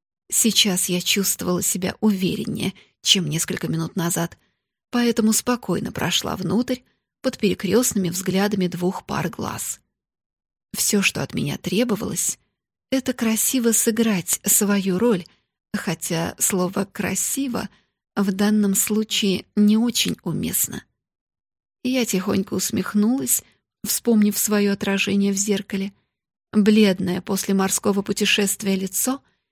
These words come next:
и широко распахнутые глаза. Такого эффекта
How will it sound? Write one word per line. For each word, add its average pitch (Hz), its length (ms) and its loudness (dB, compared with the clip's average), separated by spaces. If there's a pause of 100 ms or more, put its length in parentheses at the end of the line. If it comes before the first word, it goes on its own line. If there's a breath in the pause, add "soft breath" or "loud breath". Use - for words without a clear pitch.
(320)
и 208 60 4
широко 190 440 2
распахнутые 180 760 -4
глаза. 175 460 -6 (1000)
Такого 180 480 -2
эффекта 226 520 -4